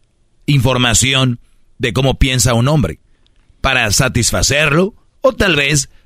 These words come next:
también para ver por dónde le llegan y hacen una maldad como si ocuparan más. <laughs> Pero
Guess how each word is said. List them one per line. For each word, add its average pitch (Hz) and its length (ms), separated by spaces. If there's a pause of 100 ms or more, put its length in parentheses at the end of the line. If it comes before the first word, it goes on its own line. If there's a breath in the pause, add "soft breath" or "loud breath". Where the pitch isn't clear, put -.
(180)
también 160 300
para 139 200
ver 135 140
por 135 140
dónde 135 180
le 107 120
llegan 120 440
y 123 120
hacen 123 280
una 120 140
maldad 110 420
como 110 240
si - 80
ocuparan 107 580
más. 80 260 (100)
<laughs> - 1500
Pero 120 380